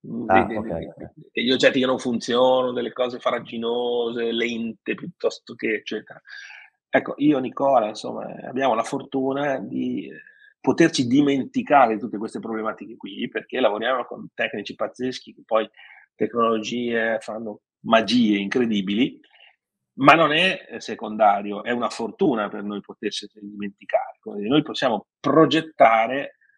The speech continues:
Speaker 1: sapendo che abbiamo a bordo poi delle squadre che tecnicamente fanno le magie, ecco, che non è poco.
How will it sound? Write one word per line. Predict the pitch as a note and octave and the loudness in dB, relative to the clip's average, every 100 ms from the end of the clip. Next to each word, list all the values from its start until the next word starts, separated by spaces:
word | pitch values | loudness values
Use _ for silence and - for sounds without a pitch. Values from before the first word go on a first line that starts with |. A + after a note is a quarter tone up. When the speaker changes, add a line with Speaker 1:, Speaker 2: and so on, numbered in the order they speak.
| _ _ | _ _
Speaker 1:
sapendo | - C3 B2+ A#2+ B2 B2+ B2+ | -10 -8 -8 -8 -4 -4 -4
che | B2 A#2 A#2 | -6 -6 -6
abbiamo | G#2 F#2+ A2+ A#2 | -8 -8 -8 -6
a | |
bordo | A2 A2 G#2 G2 | -4 -4 -4 -6
poi | A#2+ G#2 | -6 -6
delle | G#2+ G#2 | -8 -8
squadre | - A2+ G#2 A2 G2 | 2 2 2 -4 -8
che | A2 G2+ - - - | -8 -10 -12 -14 -10
tecnicamente | A2+ A#2 A2 B2 G#2+ G2+ G2+ | -8 -6 -4 -4 -4 -8 -10
fanno | - G#2 G2+ | -8 -8 -8
le | |
magie, | G2 F#2+ A2 F#2+ | -8 -6 -4 -4
ecco, | - G2 - | -8 -18 -8
che | - | -4
non | G#2+ | -2
è | G#2+ | -2
poco. | - - | -8 -18